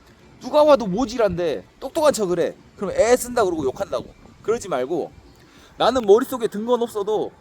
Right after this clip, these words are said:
난 지식은 없어도 어느 누구보다도 재밌다,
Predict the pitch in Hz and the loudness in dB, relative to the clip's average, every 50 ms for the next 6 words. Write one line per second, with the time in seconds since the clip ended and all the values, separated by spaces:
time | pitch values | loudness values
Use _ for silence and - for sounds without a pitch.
0 | _ _ - 180 208 175 - 247 233 262 294 269 262 233 226 226 233 214 196 208 | _ _ -6 -6 -6 -6 -6 -8 -6 -4 -2 -2 -2 -2 -2 -2 -4 -4 -4 -4
1 | 180 127 98 - _ - - - - - - 240 285 302 302 302 294 302 285 277 | -4 -4 -6 -10 _ -20 -20 -20 -10 -2 0 0 0 0 -2 -4 -4 -2 2 4
2 | 269 254 233 208 - - 156 185 233 196 - 214 160 107 | 4 4 4 2 0 -4 -6 -6 -4 -2 0 0 0 0